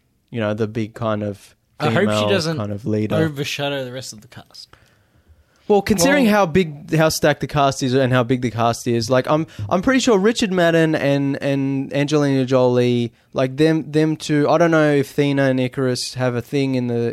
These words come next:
Speaker 1: in the
Speaker 3: Yep.
Speaker 1: comics, but, like, uh, that, that kind of bookending of the cast feels like, like, they're the two kind of main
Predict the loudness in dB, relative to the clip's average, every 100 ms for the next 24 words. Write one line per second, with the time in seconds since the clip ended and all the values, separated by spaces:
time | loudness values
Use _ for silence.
0 | -6 -6 -6 -6 -8 -2 0 0 -2 -8
1 | -20 _ 2 2 2 0 -4 0 2 0
2 | _ _ _ -4 0 0 2 2 0 -2
3 | -16 -4 -4 0 0 2 0 0 0 0
4 | -4 0 2 2 2 -2 -10 _ _ _
5 | _ 2 2 4 2 2 4 2 -4 -20
6 | _ _ _ _ _ -4 0 2 2 2
7 | 0 2 4 4 2 -2 -2 0 2 2
8 | 2 2 0 -2